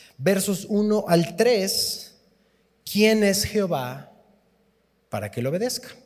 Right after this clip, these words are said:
Esa es la pregunta. Número dos,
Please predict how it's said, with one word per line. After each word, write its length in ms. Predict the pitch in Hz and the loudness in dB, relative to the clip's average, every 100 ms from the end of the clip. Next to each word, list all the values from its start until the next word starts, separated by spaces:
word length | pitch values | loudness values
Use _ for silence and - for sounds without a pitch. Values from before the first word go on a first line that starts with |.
| _ _ - | _ _ -12
Esa 180 | 110 131 | -10 -4
es 40 | |
la 100 | 135 | -4
pregunta. 540 | 139 160 202 151 101 - - _ _ _ _ _ _ _ _ _ _ _ _ _ | -2 -4 -4 -6 -10 -14 -20 _ _ _ _ _ _ _ _ _ _ _ _ _
Número 280 | 117 127 151 | -2 0 2
dos, 360 | 175 220 - | 2 0 -4